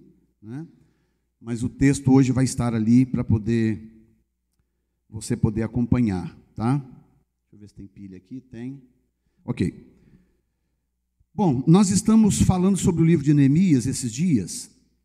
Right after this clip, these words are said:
e nós já falamos sobre esses três assuntos aí: parceiros de Deus, graça para reedificar e o poder da ação.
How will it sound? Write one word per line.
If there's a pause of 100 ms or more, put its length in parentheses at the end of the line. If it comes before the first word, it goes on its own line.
(440)
e (1600)
nós
já (220)
falamos
sobre
esses
três
assuntos
aí: (320)
parceiros
de
Deus, (640)
graça
para
reedificar (600)
e
o
poder
da
ação.